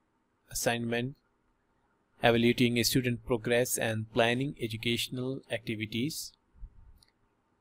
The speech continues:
Ideal applicant, uh, must be experienced with in-depth knowledge of teaching methods and legal educational procedure.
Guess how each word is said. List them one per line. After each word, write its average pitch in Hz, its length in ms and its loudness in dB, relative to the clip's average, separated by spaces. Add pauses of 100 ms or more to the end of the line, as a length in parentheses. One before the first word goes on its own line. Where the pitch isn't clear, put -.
(120)
Ideal 160 360 6
applicant, 156 560 4
uh, 151 320 2
must 135 280 2
be 139 60 2
experienced 143 720 2
with 135 160 0
in-depth 131 540 2
knowledge 117 380 0
of 117 360 2
teaching 151 400 0
methods 117 480 -4
and 110 280 -4
legal 123 320 2
educational 117 640 -2
procedure. 113 640 -4